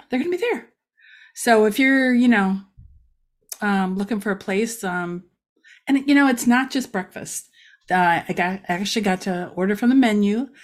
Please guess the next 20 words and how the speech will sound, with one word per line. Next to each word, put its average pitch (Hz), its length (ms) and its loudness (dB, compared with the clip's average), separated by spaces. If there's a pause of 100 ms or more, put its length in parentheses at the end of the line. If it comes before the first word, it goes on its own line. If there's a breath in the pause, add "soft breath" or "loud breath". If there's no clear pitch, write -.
(240 loud breath)
I - 40 -2
had 190 180 0
chicken 214 260 0
and 247 80 8
waffles, 208 420 -2
which 190 160 -4
I 190 100 -6
always 190 320 0
wanted, 196 440 -4
and 185 100 -4
it - 100 -8
was 175 140 -12
really 170 320 -6
good. 196 380 -4 (540 loud breath)
But 196 300 0
their 214 240 4
menu 233 680 4
is 220 400 -2
very 202 480 0
diverse. 233 600 -6